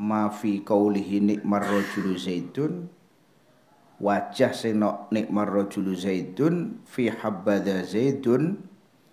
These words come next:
iku tetep ing dalam lafal habadha Zaidun. Humila ditangguhaken apa habadha Zaidun bil hadfi ing atase mbua. Fi bi makna ala.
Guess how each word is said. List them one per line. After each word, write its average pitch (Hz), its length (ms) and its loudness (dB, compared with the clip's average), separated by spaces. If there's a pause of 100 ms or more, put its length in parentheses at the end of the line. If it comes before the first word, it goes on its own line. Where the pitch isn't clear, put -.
(340)
iku 151 320 0
tetep 151 480 2
ing 135 80 6
dalam 120 320 6
lafal 113 320 2
habadha 98 640 0
Zaidun. 85 640 -6 (1300)
Humila 143 640 6
ditangguhaken 107 1400 0
apa 110 280 4 (120)
habadha 95 560 0
Zaidun 92 720 -2
bil 107 160 6
hadfi - 640 -2
ing 104 160 4
atase 90 560 0
mbua. 85 720 -4
Fi 120 240 -4
bi 107 80 -2
makna 87 320 -2
ala. 71 400 -8